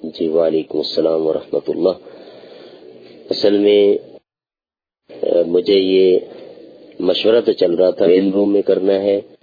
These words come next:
یا کلاس روم میں، آ، لیکن فائنل کیا ہوا ہے اس کے بارے میں مجھے کچھ معلوم نہیں ہو سکا، اس لیے ہم جو ہے آ کے کلاس روم میں بیٹھ گئے۔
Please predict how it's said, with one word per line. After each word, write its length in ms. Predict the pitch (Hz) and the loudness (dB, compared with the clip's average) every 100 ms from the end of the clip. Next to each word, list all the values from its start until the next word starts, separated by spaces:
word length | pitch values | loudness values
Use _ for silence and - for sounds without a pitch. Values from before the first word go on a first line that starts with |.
| - | -16
یا 360 | - 82 87 123 - _ _ _ | -4 0 0 -2 -8 _ _ _
کلاس 360 | - 82 82 - | -2 -2 -2 -2
روم 240 | 90 92 | 0 0
میں، 120 | 98 90 - - - - _ _ - - | 0 -2 -6 -20 -20 -20 _ _ -20 -10
آ، 200 | 85 76 | -4 -4
لیکن 680 | 73 80 - 87 85 82 78 - - | -2 -4 -2 -2 -2 -2 -4 -6 -4
فائنل 360 | 85 87 104 | 0 2 0
کیا 240 | 101 107 101 | 2 2 2
ہوا 260 | 95 98 | 2 2
ہے 100 | 98 | 2
اس 140 | 92 - | 0 -2
کے 100 | 87 | 0
بارے 240 | 87 87 | 2 2
میں 120 | 87 | 0
مجھے 260 | 82 80 85 | 0 -2 -2
کچھ 220 | 87 - | -4 -4
معلوم 380 | 85 82 85 98 | -2 0 0 0
نہیں 120 | 98 | 0
ہو 60 | 82 | 0
سکا، 360 | - - 95 101 - - - - | -2 -4 -2 -4 -8 -20 -18 -6
اس 220 | 90 - | -6 -2
لیے 280 | 90 92 90 | 0 2 2
ہم 300 | 80 87 87 | 0 -2 -2
جو 200 | 80 76 | -2 0
ہے 100 | 85 | 0
آ 100 | 78 | 0
کے 160 | 85 | -2
کلاس 400 | 85 82 82 82 | 0 0 0 -2
روم 140 | 76 76 | -6 -4
میں 120 | 73 | -4
بیٹھ 220 | 67 69 - | -2 -4 0
گئے۔ 200 | 98 | 0